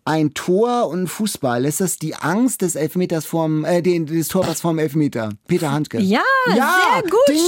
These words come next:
Speaker 2: Schon
Speaker 1: dong.
Speaker 2: gelöst.
Speaker 1: Ja, schon gelöst.
Speaker 2: Oh, du
Speaker 1: Und
Speaker 2: bist im Flow. Mach noch
Speaker 1: ich bin
Speaker 2: mehr.
Speaker 1: voll, ich weiß es nicht genau. Ach, hier. Da, ach, super. Da gibt es so, so, so einen Zauberstab, so ein bisschen Harry Potter-mäßig mit Sternchen und ein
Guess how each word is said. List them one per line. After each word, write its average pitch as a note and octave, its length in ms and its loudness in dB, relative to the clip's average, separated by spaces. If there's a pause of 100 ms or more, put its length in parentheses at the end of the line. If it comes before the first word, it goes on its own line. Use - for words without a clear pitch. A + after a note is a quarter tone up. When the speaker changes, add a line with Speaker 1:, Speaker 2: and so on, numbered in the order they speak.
Speaker 2:
Schon C4 400 2
Speaker 1:
dong. C#4 80 2
Speaker 2:
gelöst. F4+ 600 2
Speaker 1:
Ja, A#4 140 4 (160)
schon A#3 100 4
gelöst. G#3 560 2
Speaker 2:
Oh, F#3+ 60 0
du F#3+ 80 4
Speaker 1:
Und A3+ 60 2
Speaker 2:
bist C#4+ 200 -2
im C#4 140 0
Flow. C#4 240 0
Mach - 240 0
noch B3+ 140 0
Speaker 1:
ich C4 40 0
bin C4 60 0 (100)
Speaker 2:
mehr. C4 100 0
Speaker 1:
voll, G#3 180 2
ich - 120 -4
weiß A3 200 0
es D4 60 2
nicht E3 140 0
genau. D#3 160 2
Ach, A#3+ 240 0
hier. D3+ 240 0 (300)
Da, E3 180 -2
ach, C#3+ 140 -6
super. D3+ 360 -4 (220)
Da D#3+ 120 0
gibt G#3 180 -2
es A#3 120 0
so, F#3 180 2
so, E3 260 2
so D#3 80 -2
einen D3+ 100 2
Zauberstab, D3+ 640 0
so - 100 -4
ein C#3+ 40 4
bisschen C3 240 0
Harry C#3 180 0
Potter-mäßig D#3 580 0
mit B2 140 0
Sternchen F#3+ 580 0 (300)
und C4+ 480 2
ein G#3+ 840 0